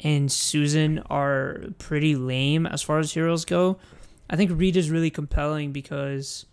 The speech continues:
he really teeters the line between asshole.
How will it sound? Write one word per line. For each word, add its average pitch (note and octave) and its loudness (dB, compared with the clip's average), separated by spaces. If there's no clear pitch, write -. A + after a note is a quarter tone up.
he - -4
really F3+ 2
teeters E3 -2
the D3+ -4
line C#3 -4
between C3+ -6
asshole. F3+ -4